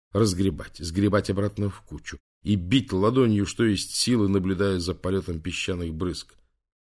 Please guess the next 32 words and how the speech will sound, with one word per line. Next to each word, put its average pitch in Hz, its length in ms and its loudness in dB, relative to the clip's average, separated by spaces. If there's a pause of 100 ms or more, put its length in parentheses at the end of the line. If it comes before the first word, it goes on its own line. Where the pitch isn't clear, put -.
(140)
Под 139 120 10
высокую 135 540 2
Тильдину 113 480 -2
кровать, 101 580 -6 (220)
в - 100 -20
пропахшие 127 640 4
пылью 110 460 0
щели 110 420 0
меж 104 200 0
старых 107 360 0
сундуков. 101 680 -2 (320)
Пыль 101 260 4
и 92 60 -4
паутина 95 480 -2
были 85 180 -2
противны 98 500 -2
на 80 140 -4
вкус, - 320 -12
но 87 160 -8
мягкие 95 540 -8
и - 40 -12
приятны 87 520 -6
на 113 140 -8
ощупь. - 400 -16 (600)
За 95 220 2
печь, - 560 2 (140)
где 98 280 6
имелись 110 380 4
и 110 40 0
дивная 120 720 2
жирная 104 600 0
сажа, 101 640 -8